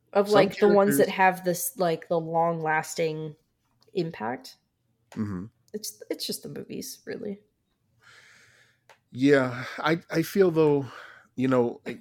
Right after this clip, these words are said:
Speaker 2: given his age, and, I mean, even with the Marvel stuff, too,
Speaker 1: Mm-hmm.
Speaker 2: I think it's time for fans to start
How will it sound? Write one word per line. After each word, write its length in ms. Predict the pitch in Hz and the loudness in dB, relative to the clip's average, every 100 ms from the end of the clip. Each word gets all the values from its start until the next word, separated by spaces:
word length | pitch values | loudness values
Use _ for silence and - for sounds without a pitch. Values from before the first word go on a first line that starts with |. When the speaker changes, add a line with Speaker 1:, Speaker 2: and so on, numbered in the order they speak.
| 120 | -2
Speaker 2:
given 260 | 143 170 | 0 2
his 200 | 139 151 | 0 0
age, 460 | 117 98 92 - - _ _ | 0 0 -4 -10 -18 _ _
and, 560 | 107 107 104 98 95 95 | -4 -2 -2 -6 -10 -10
I 80 | 107 | -6
mean, 160 | 120 135 | -4 -2
even 240 | 190 247 | 0 0
with 140 | 190 | 0
the 40 | - | -2
Marvel 340 | 110 98 - | -2 -2 -6
stuff, 260 | - 80 73 | -12 -12 -12
too, 300 | - 64 67 _ _ _ _ | -14 -16 -18 _ _ _ _
Speaker 1:
Mm-hmm. 320 | 214 208 226 - _ _ _ | -6 -4 -4 -6 _ _ _
Speaker 2:
I 80 | 147 | -6
think 180 | 139 202 | 0 2
it's 140 | 175 | 2
time 300 | - 165 156 | 0 2 2
for 160 | 147 127 | 0 -6
fans 320 | - 120 110 | -2 -2 -2
to 100 | 101 | -6
start 480 | - - 110 104 _ | -4 2 2 2 _